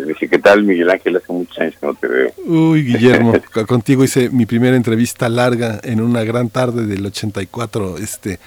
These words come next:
Speaker 2: fue para mí de las entrevistas más señeras, más importantes. Eres uno de los seres más luminosos que conozco.
Speaker 1: Ay, cuate, qué bárbaro, qué amable, qué amable los que nos oyen.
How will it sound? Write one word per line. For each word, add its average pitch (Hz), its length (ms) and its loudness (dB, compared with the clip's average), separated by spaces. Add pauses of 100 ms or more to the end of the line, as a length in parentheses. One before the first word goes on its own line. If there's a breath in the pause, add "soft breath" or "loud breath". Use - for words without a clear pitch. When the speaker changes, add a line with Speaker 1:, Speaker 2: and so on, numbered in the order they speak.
(240 loud breath)
Speaker 2:
fue 139 160 -2
para 123 200 2
mí 127 200 4
de 107 300 -8
las 110 160 -8
entrevistas 110 680 -6
más 113 280 -4
señeras, 107 460 -4
más 104 200 -6
importantes. 101 640 -8 (360 loud breath)
Eres 110 200 -6
uno 107 140 -2
de 104 60 -4
los 92 120 -8
seres 117 500 -6
más 110 180 -6
luminosos 98 520 -6
que - 100 -16
conozco. - 460 -14 (680)
Speaker 1:
Ay, 80 300 4
cuate, 71 500 -4
qué 69 80 -4
bárbaro, 67 540 0
qué 78 60 0
amable, 76 540 0
qué 85 80 4
amable 101 280 4
los 80 160 -4
que 76 140 -2
nos 73 260 -8
oyen. 78 260 -2